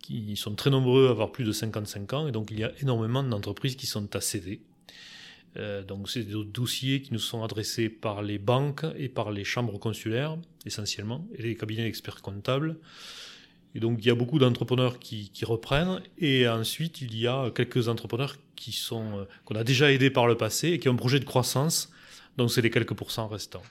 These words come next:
Donc pour nous, aider financièrement, euh, c'est, euh,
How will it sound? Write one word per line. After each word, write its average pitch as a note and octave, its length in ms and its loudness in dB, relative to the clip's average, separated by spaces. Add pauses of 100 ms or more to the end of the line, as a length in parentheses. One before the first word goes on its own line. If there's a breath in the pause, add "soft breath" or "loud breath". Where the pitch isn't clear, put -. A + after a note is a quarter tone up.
(720)
Donc A#2+ 160 -4
pour C#3+ 180 2
nous, F#3+ 220 8
aider E3 220 6
financièrement, C3+ 1000 -2
euh, C3+ 240 -8
c'est, A#2+ 600 -2
euh, G#2 240 -4